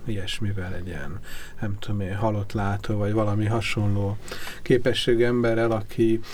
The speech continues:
aki esetleg olyan információhoz tud jutatni, amit hagyományosan nem lehet észrevenni, tehát tudom én, valamit lát valahol, és akkor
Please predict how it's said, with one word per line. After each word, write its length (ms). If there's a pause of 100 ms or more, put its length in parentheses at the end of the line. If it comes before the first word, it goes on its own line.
(160)
aki 420
esetleg 400
olyan 220
információhoz 1040
tud 220
jutatni, 500
amit 540
hagyományosan 640
nem 120
lehet 160
észrevenni, 680
tehát 500 (680)
tudom 220
én, 120 (220)
valamit 420
lát 300
valahol, 380
és 200
akkor 160